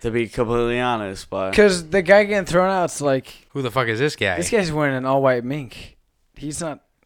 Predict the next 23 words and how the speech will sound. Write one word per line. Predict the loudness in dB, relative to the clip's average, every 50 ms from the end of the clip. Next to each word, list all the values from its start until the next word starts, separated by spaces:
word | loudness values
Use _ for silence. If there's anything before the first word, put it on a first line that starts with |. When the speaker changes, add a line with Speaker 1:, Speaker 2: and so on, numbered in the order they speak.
| _ -12
Speaker 2:
you | -10
know, | -8 -6
he | -6 -6
doesn't | -6 -6 -8 -10
work | -10 -12 -14 -14 -14
here. | -16 -18 -18 -16 -16 -16 -14
Speaker 3:
Yeah. | -10 -6 -6 -6 -6 -8 -12 -10 -8
That's | -6 -4 -2
the | 0 0
whole | 2 2 2
issue | 2 0 -2 -2 -4 -4
with | -4 -4 -4
the, | -2 -2 0 0 -2 -2 -4 -8 -10
when | -10 -8 -4
we | -4 -4
were | -4
talking | -2 -2 -2 -2 -2 -4 -8
the | -6
pre-show | -6 -6 -6 -4 -4 -4 -4
banter | -4 -4 -4 -4 -4 -4 -6 -6
last | -4 -2 -2 -2 -2 -4 -6 -8
time, | -8 -8 -8 -8 -8
where | -8 -6 -6 -6 -6 -8 -8 -10